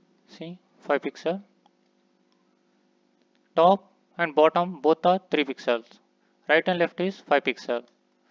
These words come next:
Then use seven pixel. Top is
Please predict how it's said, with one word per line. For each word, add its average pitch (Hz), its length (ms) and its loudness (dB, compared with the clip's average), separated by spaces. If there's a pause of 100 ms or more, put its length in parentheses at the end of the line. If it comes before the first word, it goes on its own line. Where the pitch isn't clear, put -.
(260)
Then 147 120 -18
use 185 220 -4
seven 139 320 -4
pixel. 123 420 -12 (4000)
Top 170 260 2
is 202 300 -4